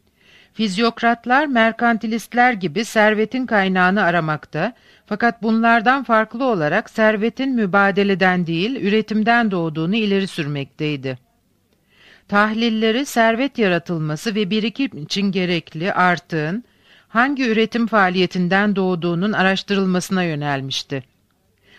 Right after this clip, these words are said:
Bu artığın doğuşunu, toplumun çeşitli sınıfları arasında dolaşımını incelerken,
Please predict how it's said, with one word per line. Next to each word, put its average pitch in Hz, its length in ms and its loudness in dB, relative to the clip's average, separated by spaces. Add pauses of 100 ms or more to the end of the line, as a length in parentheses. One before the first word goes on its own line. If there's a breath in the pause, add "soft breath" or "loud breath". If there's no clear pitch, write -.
(160 soft breath)
Bu 269 160 0
artığın 254 640 2
doğuşunu, 196 720 0
toplumun 208 540 -2
çeşitli 226 460 -2
sınıfları 202 520 0
arasında 175 540 0
dolaşımını 196 580 0
incelerken, 190 920 0